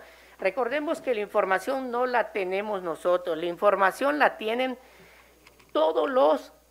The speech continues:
entes gubernamentales del Estado, llámese Poder Ejecutivo, Legislativo, Judicial, órganos autónomos, municipios, partidos políticos actualmente y sindicatos y toda aquella persona físico-moral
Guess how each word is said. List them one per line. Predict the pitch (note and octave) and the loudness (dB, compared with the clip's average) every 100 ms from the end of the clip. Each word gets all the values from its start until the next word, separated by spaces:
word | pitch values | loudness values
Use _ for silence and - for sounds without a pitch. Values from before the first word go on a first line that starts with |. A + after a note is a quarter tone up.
| _ _ _ | _ _ _
entes | - A#3+ B3+ C4 C#4 B3 - | 0 2 0 0 0 -2 -6
gubernamentales | G3 F#3+ F#3+ F3+ F#3 F3 F3 F#3+ G3+ F#3+ | -2 2 2 2 0 -2 0 0 0 -2
del | E3+ D3+ | -4 -4
Estado, | C#3 - C#3 D3 | -8 -12 -10 -2
llámese | F#3 G3 A3+ A3 | 2 2 2 -4
Poder | G#3+ F3+ F#3+ | -2 0 0
Ejecutivo, | E3+ D#3+ D#3+ - B3 B3+ | -2 -6 -10 -6 0 2
Legislativo, | G#3+ E3 D#3 D3+ B3 B3 B3+ | 2 -2 -6 -6 -4 -4 -4
Judicial, | F3+ D#3+ D#3 - B3 B3+ | -6 -12 -10 -4 -2 0
órganos | G#3+ F#3+ D#3 D3 | -4 -4 -6 -8
autónomos, | D#3+ D3+ - B3 A#3+ G#3+ D#3+ | -8 -6 -2 -2 -2 -4 -4
municipios, | E3+ C4 G#3 - G#3+ B3 - B3 B3+ B3 - _ _ | -4 -4 -4 -10 -10 -10 -8 -2 -2 -2 -12 _ _
partidos | G3 E3+ B3 B3 - | 0 0 0 -4 -2
políticos | G3 F#3 C4+ - A3+ F3+ | -4 -4 -6 -4 -4 -2
actualmente | F3+ - G3+ G3 G#3+ G#3+ A#3+ | -2 2 0 2 -4 0 0
y | A#3 E3+ | 0 -4
sindicatos | F3 E3 E3+ - A3+ B3 B3+ - | -10 -10 -8 0 0 0 -6 -8
y | |
toda | F#3+ C4+ C#4+ | -4 -2 0
aquella | - C4 A#3 | 0 -2 0
persona | G3 D#3+ A3 B3+ A#3 - - _ | -2 -2 -2 0 -2 -4 -20 _
físico-moral | - C#4 C4 A#3+ G3 F3+ F#3+ C4+ A4 | -6 -6 -4 -2 2 4 4 4 0